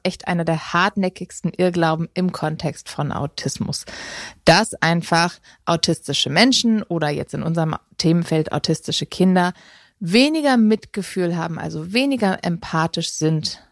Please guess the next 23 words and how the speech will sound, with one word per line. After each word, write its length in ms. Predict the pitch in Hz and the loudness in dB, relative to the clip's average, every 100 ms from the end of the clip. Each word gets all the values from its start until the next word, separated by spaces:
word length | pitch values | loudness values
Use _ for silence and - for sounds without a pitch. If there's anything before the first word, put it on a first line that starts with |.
| _ - | _ -8
als 520 | - 135 135 - - _ _ _ _ | -4 -2 -2 -8 -16 _ _ _ _
andere 440 | - 143 156 143 131 | -2 2 4 2 -2
Kinder. 360 | - 131 - - - _ _ _ _ _ _ _ _ _ _ _ - | -10 -14 -14 -18 -20 _ _ _ _ _ _ _ _ _ _ _ -4
Und 220 | 160 131 | 2 4
das 160 | 123 208 | 4 4
ist 260 | 262 - | 2 2
schlichtweg 580 | - 120 - 208 254 - _ _ | -2 -2 -2 -2 -2 -4 _ _
falsch. 800 | - - 151 147 - - - - _ _ _ _ - - - - _ | -16 -2 2 2 2 0 0 -2 _ _ _ _ -20 -20 -20 -20 _
Es 200 | 208 202 | 2 2
ist 260 | - 254 - | 2 0 2
nämlich 400 | 254 240 226 - | 4 4 2 0
ganz 400 | 233 294 339 - | 0 2 -4 -4
wichtig 380 | 254 - 233 - | -4 -4 -6 -4
zu 120 | 208 | -2
differenzieren, 840 | 202 - 185 180 - 208 208 202 - | -2 0 0 0 2 2 2 0 -4
wo 280 | 170 196 208 | 2 6 6
genau 720 | 196 180 180 175 214 277 330 - | 6 4 4 4 2 0 -4 -6
in 180 | 196 180 | -4 -2
diesem 340 | 214 254 254 | -2 0 0
Bereich 720 | 208 160 156 160 220 254 - - | 0 -2 -2 0 0 0 -8 -6
die 200 | 185 180 | -4 -2
Schwierigkeiten 720 | 208 214 202 - 180 180 185 | 0 0 -2 -2 -2 2 2
liegen. 500 | 175 196 165 147 | 6 4 4 -4